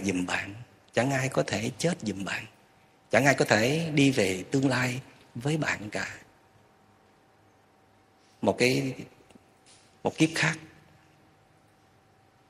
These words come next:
bạn là người duy nhất chịu trách nhiệm cho cuộc đời của mình tốt nhất. Thì bạn vẫn cứ thương người, cứ thương đời. Bạn cứ nuôi dưỡng các mối quan hệ của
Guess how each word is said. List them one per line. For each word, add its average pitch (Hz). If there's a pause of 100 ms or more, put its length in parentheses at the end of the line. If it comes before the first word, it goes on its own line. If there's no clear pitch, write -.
bạn 104 (420)
là 104
người 104
duy 120
nhất 160 (1500)
chịu 98
trách -
nhiệm 98
cho -
cuộc -
đời 101
của 107
mình 104 (120)
tốt 143 (100)
nhất. - (1700)
Thì 98 (120)
bạn 101
vẫn 110
cứ 175
thương 151
người, 92
cứ 160
thương 135
đời. - (680)
Bạn 101
cứ 147
nuôi 156
dưỡng 110
các 135
mối 156
quan 123
hệ 110
của -